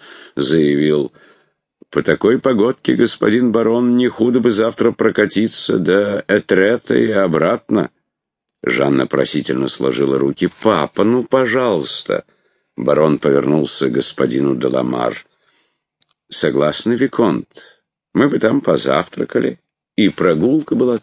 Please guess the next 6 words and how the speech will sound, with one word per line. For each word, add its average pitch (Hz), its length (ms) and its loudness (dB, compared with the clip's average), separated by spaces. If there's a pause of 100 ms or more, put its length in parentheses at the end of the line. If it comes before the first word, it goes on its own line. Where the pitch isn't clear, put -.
(100)
тотчас - 680 -4 (140)
решена. 57 600 -4 (1080)
Жанна 92 380 -2
встала 76 400 -2
с - 160 -6
рассветом. 65 720 -4